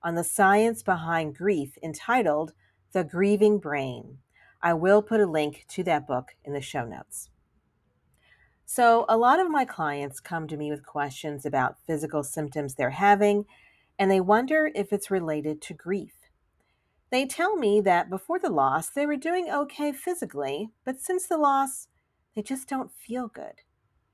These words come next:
They report having memory issues, fogginess, inability to concentrate, and sometimes an inability to communicate. And some tell me that they keep hearing or seeing their loved one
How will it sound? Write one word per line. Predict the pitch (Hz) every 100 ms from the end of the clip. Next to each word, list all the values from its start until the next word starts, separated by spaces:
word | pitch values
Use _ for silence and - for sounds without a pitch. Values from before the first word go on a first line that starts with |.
| _ _ _ _
They | 202
report | 202 247 247
having | 220 226 208 214 208 202 151
memory | 165 185 208 220
issues, | 220 214 226 214 214 214 214 208 - - _
fogginess, | 175 180 175 196 196 196 190 - - - - _ _ _ _ _ _ _ _
inability | 196 202 190 190 185 180
to | 160
concentrate, | - 180 180 190 - 180 170 170 170 -
and | 151 160 160 156
sometimes | 196 214 214 160 143 147 147
an | 156 -
inability | 170 160 160 156 151 156
to | 151
communicate. | - 151 180 190 175 - 80 - _ _ _ _ _ _ _ _
And | 208 208
some | - 247 294
tell | - 214 208
me | 202 202
that | 185 170 170
they | 170
keep | 156 - 180 -
hearing | - 247 240 233 233 233 -
or | 175
seeing | - - 202 196 190
their | 175 160
loved | 160 196 226 147
one | 131 123